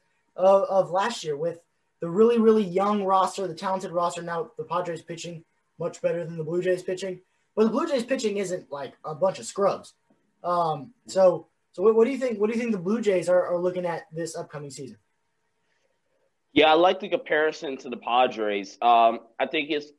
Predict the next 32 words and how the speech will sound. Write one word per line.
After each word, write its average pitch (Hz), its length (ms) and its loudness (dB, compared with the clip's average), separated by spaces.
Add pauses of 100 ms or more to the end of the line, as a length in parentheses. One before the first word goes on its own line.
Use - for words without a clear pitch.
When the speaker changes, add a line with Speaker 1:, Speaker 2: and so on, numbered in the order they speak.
(140)
Speaker 2:
for 135 100 -4
them 139 160 0
to 139 100 -2
reach 131 240 -6
the 135 60 -16
potential. 131 640 -4
Vladdy 127 640 2
is 110 120 -6
gonna 120 180 0
have 113 220 0
to, 113 140 0
you 110 140 -2
know, 107 180 -2 (140)
step 120 260 2
up 123 220 0
this 123 200 -8
year 131 260 -2 (380)
and 104 160 -8
play 113 440 4
to 113 180 2
his 123 420 2 (460)
fullest 120 300 2
potential 120 440 -8
this 123 80 -10
upcoming 131 400 -2
season. 131 360 0 (220)
But - 80 6
I 175 40 8
like 170 320 4
that. 151 300 0 (260)
Um, 120 340 6 (160)
they're 127 120 -4